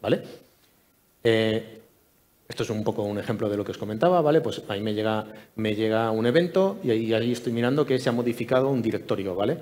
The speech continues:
Pues lo que tengo que hacer es volver a poner, a restaurarle los permisos de ese directorio y dentro de ese directorio se ha cambiado también un fichero, pues también cambio lo del fichero,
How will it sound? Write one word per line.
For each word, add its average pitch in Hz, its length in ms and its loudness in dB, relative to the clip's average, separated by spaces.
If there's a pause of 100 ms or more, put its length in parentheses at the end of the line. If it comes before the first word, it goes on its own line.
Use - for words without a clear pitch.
(320)
Pues 101 160 0
lo 101 80 -6
que 101 80 -2
tengo 104 120 -2
que 117 60 0
hacer 120 220 0
es 135 100 0
volver 104 280 -2
a 117 80 0
poner, 117 200 -2
a 123 100 0
restaurarle 120 640 0
los 104 140 -4
permisos 104 480 -6
de 113 80 0
ese 131 140 -2
directorio 180 680 0
y 110 80 -2
dentro 117 320 0
de 113 60 0
ese 117 120 -4
directorio 113 480 0
se 117 120 -2
ha 107 220 -2
cambiado 107 360 -2
también 113 260 -2
un 113 60 -6
fichero, 160 340 -2
pues 101 160 -8
también 101 460 -6
cambio 98 280 -6
lo 95 120 -10
del 95 160 -10
fichero, - 300 -20